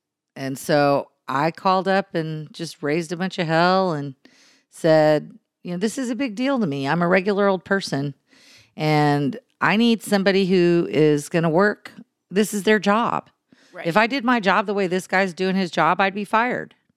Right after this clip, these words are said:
Speaker 2: Yeah.
Speaker 1: You know, I'm not suggesting you fire him. I'm just suggesting you only let him work with people who don't <laughs> complain. <laughs>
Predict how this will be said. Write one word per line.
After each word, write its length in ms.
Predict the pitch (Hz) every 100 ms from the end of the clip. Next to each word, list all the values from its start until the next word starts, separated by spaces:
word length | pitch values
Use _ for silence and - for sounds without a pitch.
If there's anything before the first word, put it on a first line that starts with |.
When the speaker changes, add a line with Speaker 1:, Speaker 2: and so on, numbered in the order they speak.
| _
Speaker 2:
Yeah. 160 | 139 127 _ _ _ _
Speaker 1:
You 80 | 170
know, 60 |
I'm 120 | 190 220
not 160 | 226
suggesting 520 | - 170 196 180 196
you 120 | 180 165
fire 320 | 175 190 208
him. 500 | 185 160 160 170 - _ -
I'm 140 | 202
just 180 | 196 -
suggesting 760 | 175 156 165 160 175 165 165 - _ _ _ _ _ _
you 200 | 185 190
only 480 | 180 202 196 190 156 _ _ _ _
let 240 | 151 190 175
him 180 | 196 180
work 200 | 180 -
with 140 | 165
people 300 | 190 175 175
who 100 | 170
don't 240 | 151 156 -
<laughs> 80 |
complain. 720 | - - 226 226 - 254 -
<laughs> 40 | 302